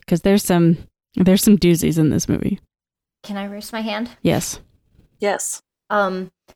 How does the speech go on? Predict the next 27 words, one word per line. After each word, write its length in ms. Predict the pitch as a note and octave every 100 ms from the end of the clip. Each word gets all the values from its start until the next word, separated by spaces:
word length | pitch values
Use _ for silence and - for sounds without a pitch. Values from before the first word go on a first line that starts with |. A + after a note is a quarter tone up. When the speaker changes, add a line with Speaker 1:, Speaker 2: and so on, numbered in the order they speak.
| _
Speaker 2:
so 200 | - B3
I 120 | A#3+ A#3
know, 560 | A#3 B3+ C#4 D4 - _ _ _ _ A3
um, 480 | G#3 E3 E3+ E3 - _ _ _ _
"One 140 | G3+ G#3+
does 160 | G3+
not 200 | F#3 F#3+
simply 340 | - G3 F#3+ F#3
walk 300 | C#3 - G#3+
into 200 | - E3+
Mordor" 540 | C#3 B2+ C#3+ G3+ A3+
Speaker 1:
Mm-hmm. 40 | F#3+ F#3
Speaker 2:
has 220 | G3 B3+ _ _ _ _ _ _ _ _ _
become 500 | F3 E3+ - D#3+ D#3+
such 300 | E3+ A3+ -
a 80 | A#3+
line, 540 | A3+ G#3 A3 B3 C#4 C#4
Speaker 1:
Mm-hmm. 300 | G#3 F#3+ G3 - _ _ _ _
Speaker 2:
but 100 | -
every 180 | G#3+ C#4+
time 180 | D#4 D#4+
I 80 | B3+
watch 300 | A3 D#4 -
it, 80 | -
reminds 420 | D#3 D#3 E3+ -
me 160 | D#3+ -
it's 220 | C#3+ -